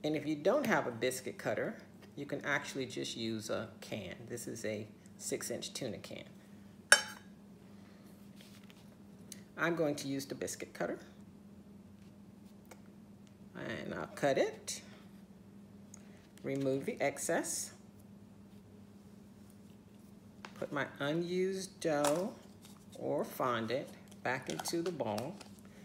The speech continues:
When you're working with fondant, you actually have to make sure you keep it covered most of the time because it will dry out quickly, and, uh, you want it to stay moist so that it will,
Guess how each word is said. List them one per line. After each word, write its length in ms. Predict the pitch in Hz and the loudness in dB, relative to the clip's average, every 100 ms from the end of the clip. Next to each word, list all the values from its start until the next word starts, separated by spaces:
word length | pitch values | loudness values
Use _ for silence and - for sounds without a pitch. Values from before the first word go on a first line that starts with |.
| - - - | -16 -16 -4
When 120 | - 202 | 6 10
you're 100 | 202 | 12
working 280 | 311 294 | 12 12
with 100 | 160 | 6
fondant, 500 | - 180 175 170 170 | 6 8 10 10 6
you 100 | 147 | 4
actually 440 | - 156 - 165 147 | 6 4 4 0 2
have 220 | 147 147 | 2 0
to 100 | - | 0
make 240 | 139 135 131 | 4 4 4
sure 500 | - 139 143 131 131 131 | 0 0 2 4 2 0
you 100 | 135 - | -4 -4
keep 320 | - 156 - | -4 -4 0
it 220 | 135 - | 0 0
covered 540 | - 165 147 175 196 190 - - - - - - | 0 2 4 6 4 2 -8 -14 -16 -16 -14 -6
most 400 | 127 147 - 165 | 0 0 2 0
of 100 | 139 | 0
the 80 | |
time 460 | 139 - 147 147 170 | 0 2 2 4 2
because 440 | 151 127 139 123 | 0 0 0 0
it 200 | 120 123 | 0 0
will 160 | 131 131 | 4 4
dry 400 | 117 123 127 120 | 4 0 2 2
out 220 | 131 - | 2 0
quickly, 520 | - 196 196 214 269 - - - - - - | 2 2 4 2 2 -4 -14 -16 -16 -12 0
and, 460 | 135 135 131 131 | 4 4 2 4
uh, 260 | 135 131 131 | 4 4 4
you 200 | 135 139 | 2 2
want 260 | 135 139 135 | 4 4 4
it 140 | 127 | 2
to 200 | - 135 | 2 0
stay 400 | 120 - - 139 | 2 2 4 6
moist 640 | 135 135 139 107 104 - | 6 6 6 6 2 0
so 200 | - 117 | 2 2
that 220 | 104 - 117 | 2 0 0
it 200 | 117 - | -2 0
will, 280 | 117 113 | 0 0